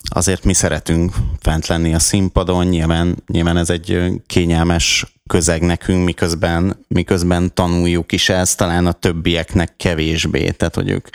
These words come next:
ők, így megvan nekünk a helyünk a borostyánnal, hogy, ö, hogy azért nem öt felé kell osztani a, a színpad elejét, szóval ez, ez, ö, ránk hárul, de ez nem baj, tehát nem, nem, ö,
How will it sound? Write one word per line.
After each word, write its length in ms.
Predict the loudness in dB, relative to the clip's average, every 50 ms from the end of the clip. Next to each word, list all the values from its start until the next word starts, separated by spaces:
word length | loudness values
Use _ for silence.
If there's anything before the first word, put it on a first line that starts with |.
| -16 -16 -16 -16 -16 -16 -16 -18 -20 -20 _ -6 -4
ők, 420 | -2 -2 -2 -2 -2 -4 -4 -2
így 200 | 0 0 2 2
megvan 340 | 2 2 2 0 0 0 0
nekünk 380 | 0 0 0 0 -2 -2 -2 -2
a 60 | -2
helyünk 380 | 0 0 0 0 -2 -4 -2 -2
a 60 | -2
borostyánnal, 960 | 0 0 -2 -2 -2 -4 -4 -2 -2 -2 0 0 0 0 0 0 2 2 2
hogy, 220 | 0 0 0 0
ö, 220 | 0 0 2 0 0 -2 -4 -8
hogy 240 | -4 -2 0 0 0
azért 220 | 0 0 0 0
nem 140 | 2 2 2
öt 200 | 2 0 2 0
felé 320 | 0 0 0 0 0 -2
kell 280 | -2 -2 -2 0 0 2
osztani 520 | 0 0 0 -2 0 0 0 0 0 0 0
a, 180 | 0 0 0 -2 -2 -6 _ _ _ _ _ -14 -12 -8
a 280 | -6 -4 -2 -2 0
színpad 540 | 0 0 0 2 2 0 2 0 0 0 0
elejét, 480 | 0 0 0 0 0 -2 -2 -2 -2 -2
szóval 320 | -2 -2 -2 0 0 0 0
ez, 320 | -2 -2 -2 -2 -4 -6 -8 _ -10
ez, 400 | -6 -4 -4 -4 -4 -4 -6 -6
ö, 260 | -4 -4 -2 -2 -2 -4 -6 -8 _ _ _ _ _ _ _ -8
ránk 240 | -6 -4 -4 -4 -4
hárul, 340 | -2 -2 -2 0 0 0 0
de 80 | 0
ez 120 | 0 0 0
nem 300 | 0 -2 0 0 0 0
baj, 200 | 2 0 0 0
tehát 200 | -2 -4 -2 0
nem, 340 | -2 -2 0 -2 -4 -4 -4
nem, 440 | -4 -2 0 0 0 0 0 0 0
ö, 180 | 0 0 0